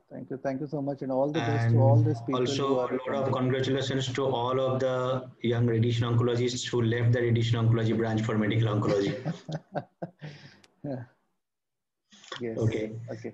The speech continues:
Speaker 2: Thank, thank you
Speaker 1: Thank
Speaker 2: so
Speaker 1: you.
Speaker 2: much, sir.
Speaker 1: Thank you. Thank you.
Speaker 2: Good
Speaker 1: Thank you.
Speaker 2: night.
Speaker 1: And thank you all these young brigades, you know, Vibhay, Ajay, Sachin, I mean, Haridas, I mean, who are doing extremely well. Abhishek Basu,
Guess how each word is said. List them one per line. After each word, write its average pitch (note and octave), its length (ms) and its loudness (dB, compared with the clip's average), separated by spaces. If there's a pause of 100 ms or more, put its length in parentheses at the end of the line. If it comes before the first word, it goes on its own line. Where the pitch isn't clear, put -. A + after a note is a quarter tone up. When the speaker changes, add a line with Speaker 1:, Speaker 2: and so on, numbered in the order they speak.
Speaker 2:
Thank, B2 380 -4
thank C3 200 -2
you D3 80 0
Speaker 1:
Thank C3 80 -2
Speaker 2:
so D3+ 60 0
Speaker 1:
you. D3+ 60 0
Speaker 2:
much, D3 100 -2
sir. - 300 -4 (480)
Speaker 1:
Thank D3+ 240 -2
you. D#3+ 240 0
Thank C#3+ 300 -2
you. D3+ 140 -2
Speaker 2:
Good B2+ 200 2
Speaker 1:
Thank A2+ 140 0
you. - 60 2
Speaker 2:
night. A#2+ 100 -2
Speaker 1:
And D3+ 120 -6
thank C#3+ 280 2
you E3 80 4
all D3+ 240 4
these E3 180 0
young D3 320 0
brigades, C#3 540 -2
you C#3 60 -2
know, C3 160 -2
Vibhay, C3+ 600 2
Ajay, C3 420 -2
Sachin, C3 520 -2
I C3 60 -2
mean, C3 360 -4
Haridas, C3+ 480 0
I C#3 40 -2
mean, C#3 180 -6 (340)
who C#3+ 120 0
are C#3+ 40 2
doing D3 200 0
extremely E3 520 2
well. C#3 180 0
Abhishek C3+ 420 0
Basu, C#3+ 400 4